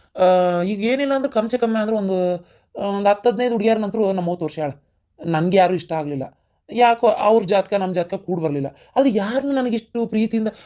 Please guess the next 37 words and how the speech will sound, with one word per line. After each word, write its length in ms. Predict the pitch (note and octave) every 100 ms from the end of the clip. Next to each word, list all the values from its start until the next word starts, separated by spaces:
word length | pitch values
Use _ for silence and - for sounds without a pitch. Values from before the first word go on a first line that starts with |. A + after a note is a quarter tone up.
| -
ಮಾಡ್ಕೊಳ್ಳೇಬೇಕು 800 | F3+ F3+ F3+ A#3 A#3+ C4 B3+ B3
ಇವ್ರನ್ನ 200 | A3 G3+
ಮದ್ವೆ 180 | F3+ G3+
ಅಂತ 140 | G3
ಅನ್ನಿಸ್ಲೇ 400 | E3 F3+ G#3 G#3
ಇಲ್ಲ. 140 | G3 D3 - _ _ _ A3+
ಆದ್ರೆ 180 | A#3+ F#3
ಯಾಕೋ 280 | E3+ F3+
ಗೊತ್ತಿಲ್ಲ, 500 | F#3+ F#3 F#3 D#3 - _ _ _
ನಿನ್ನೆ 240 | E3+ G3 G3+
ಆಕಿನ್ 260 | G3+ F3
ನೋಡ್ದಾಗಿಂದ 440 | D#3+ E3+ E3+ D#3+ E3
ನಂಗೆ 220 | D#3 C#3
ಆಕಿನ್ನೇ 340 | C#3 F3 F#3
ಮಾಡ್ಕೋಬೇಕು 400 | F#3+ D#3 D#3 D#3
ಅನ್ಸ್ಬಿಟ್ಟೈತಿ. 540 | D3+ C#3+ C3+ B2+ C3+ _ _ _ _ _ -
ಯಾಕೋ 300 | G3+ G3+ A#3+
ಗೊತ್ತಿಲ್ಲ, 280 | A#3+ G#3
ಆಕಿನ್ 240 | F#3+ F#3 F#3+
ನೋಡಿದ್ರೆ 280 | F#3 A3+ A3
ನಂಗೆ 120 | F#3
ಇಷ್ಟ 160 | -
ಆಗ್ಬಿಟ್ಟಾಳ, 300 | F#3 D#3+ D#3+ C3+ _ _ _
ಆದ್ರೆ 200 | F3 F3+
ನಮ್ಮವ್ವ 280 | F3+ E3+ F3+
ಆಕಿನ್ 220 | E3+ D#3+
ಬೇಡ 200 | D#3 D3+
ಬೇಡ 260 | D#3 C#3+ C#3+
ಅನ್ನಕತ್ತಾಳ. 440 | C#3 C3+ C3+ C3 B2+ _ _ _ _ _ _ - - _ _ _ _ - - _ _ _ _ _ _ _ _ _
ಹಿಂಗಾಗಿ 280 | E3+ F3+ F3+
ಅರ್ಧ 140 | D#3+
ಮದ್ವೆ 300 | D#3 C#3+ D3+
ಒಳಗೆ 200 | E3 D#3+
ಇಂಟ್ರೆಸ್ಟ್ 320 | D3 D3 D3+ D#3+
ಇಲ್ದಂಗೆ 260 | D3 D3
ಆಗ್ಬಿಡುತ್ತೆ 300 | C3+ B2+ -
ನಂಗಂತ್ರು. 460 | C3+ C3 - -